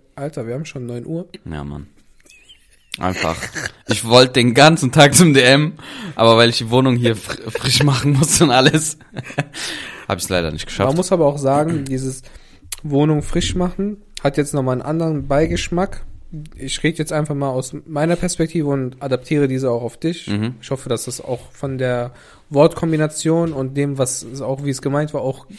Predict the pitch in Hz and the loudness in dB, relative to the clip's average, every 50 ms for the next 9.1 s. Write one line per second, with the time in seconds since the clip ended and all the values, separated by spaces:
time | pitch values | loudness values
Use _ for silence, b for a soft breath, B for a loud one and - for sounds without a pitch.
0 | - - - 147 156 160 151 151 151 - - - 147 147 - 143 143 151 - 131 | -18 -8 -4 0 0 0 0 0 -4 -6 -6 -6 -10 -8 -4 -4 -4 -4 -4 -6
1 | - 135 139 135 139 120 127 127 123 127 - - 160 160 160 156 151 165 185 175 | -6 -6 -6 -6 -8 -12 -8 -8 -8 -8 -8 -12 -12 -10 -8 -2 0 0 2 2
2 | 156 151 147 156 160 165 160 - 156 156 151 151 - - - - - 151 147 - | 0 -2 -2 -4 -8 -8 -6 -4 -4 -4 -6 -8 -12 -16 -18 -12 -10 -10 -10 -10
3 | - 117 113 135 147 113 131 131 135 - 104 98 - - 87 - - - 139 127 | -12 -8 -6 -6 -2 0 -2 -2 0 0 -2 -2 -2 -4 -12 -14 -12 -6 -6 -6
4 | 123 - 135 120 123 131 139 160 170 170 - - - _ - 135 131 - 127 120 | -2 -2 -2 -2 0 -2 -2 -2 -2 -4 -6 -14 -18 _ -8 -6 -2 -2 -2 -2
5 | 110 - - - 113 113 110 - - - B B B B B B B B 156 143 | -2 -6 -10 -12 -12 -12 -12 -14 -16 -18 B B B B B B B B -18 -8
6 | - 151 151 151 156 160 156 156 B B B B B B B B B B - 131 | -2 0 0 0 0 -2 -6 -8 B B B B B B B B B B -2 -2
7 | 123 123 127 - - - - - - - - - - - b b b b b 156 | -2 -2 -2 -6 -8 -10 -12 -14 -20 -20 -20 -20 -20 -20 b b b b b -10
8 | 143 135 139 135 147 170 - 175 156 139 - - - 160 170 190 202 - - 214 | -4 -2 -2 0 0 2 4 4 4 4 2 0 2 2 2 2 0 0 -2 -2
9 | 247 285 | -2 -4